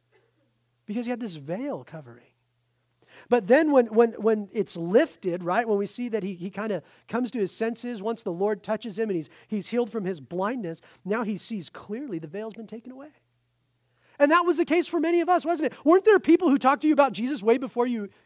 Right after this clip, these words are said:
you were ready to surrender your life to him? And you're like, "That is nonsense. You're crazy." And then one day, the veil's lifted in Jesus, and you go,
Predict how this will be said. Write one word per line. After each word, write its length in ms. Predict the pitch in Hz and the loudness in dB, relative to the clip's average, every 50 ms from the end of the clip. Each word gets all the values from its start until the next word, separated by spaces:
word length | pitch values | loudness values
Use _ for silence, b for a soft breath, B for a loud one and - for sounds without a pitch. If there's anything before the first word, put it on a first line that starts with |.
| b | b
you 180 | 214 202 214 202 | -6 -4 -4 -2
were 200 | 202 185 202 185 | 0 0 0 2
ready 200 | 175 185 196 220 190 | 2 0 0 0 -2
to 80 | 175 | -4
surrender 280 | - - 196 185 190 190 | -4 -6 -6 -6 -6 -6
your 100 | 175 151 | -6 -6
life 180 | 143 160 151 | -8 -8 -10
to 80 | _ 170 | _ -16
him? 180 | 170 202 233 - b b b b b b b b | -18 -18 -20 -20 b b b b b b b b
And 140 | - 226 220 | -4 -2 0
you're 100 | 233 226 | 2 4
like, 240 | 220 214 165 131 143 | 4 4 2 0 -2
"That 240 | 196 202 240 247 - | -2 -2 -2 -4 -8
is 220 | - 175 139 131 | -10 -12 -12 -12
nonsense. 960 | 135 131 139 139 143 143 151 156 143 - - 120 113 - _ _ - - - _ _ _ _ _ _ _ _ _ _ _ _ _ _ _ | -14 -16 -14 -12 -12 -12 -12 -12 -14 -16 -18 -20 -20 -20 _ _ -20 -20 -20 _ _ _ _ _ _ _ _ _ _ _ _ _ _ _
You're 340 | 160 139 156 214 247 269 - | -12 -6 -4 -2 -2 -2 -4
crazy." 840 | - - - - 190 190 196 202 196 180 147 123 123 104 98 _ _ _ _ _ _ _ _ _ _ _ _ _ _ _ _ _ _ _ _ _ B B B B B B B B B - | -6 -10 -10 -4 -2 0 0 0 -2 -4 -6 -10 -14 -18 -20 _ _ _ _ _ _ _ _ _ _ _ _ _ _ _ _ _ _ _ _ _ B B B B B B B B B -4
And 160 | 196 214 214 | -2 0 2
then 220 | 226 214 196 180 165 | 2 0 0 -2 -2
one 340 | 180 185 214 262 269 262 | 0 0 2 0 0 -2
day, 480 | 196 208 190 160 127 113 117 120 - b b b b - | 0 0 -2 -2 -4 -8 -12 -16 -20 b b b b -2
the 160 | 175 196 170 | 0 0 0
veil's 500 | 147 190 196 208 226 233 240 208 143 165 | 2 2 4 4 4 4 2 0 -4 -4
lifted 400 | 175 190 196 185 - - 139 127 | -2 -2 -2 -4 -6 -10 -12 -10
in 300 | - 220 196 202 202 175 | -6 -4 -4 -4 -4 -6
Jesus, 480 | 139 175 196 202 196 147 147 139 - | -6 -4 -4 -4 -4 -4 -6 -10 -8
and 100 | - 190 | -8 -8
you 80 | 185 175 | -4 -2
go, 280 | 170 170 151 131 113 | -2 -2 -2 -2 -6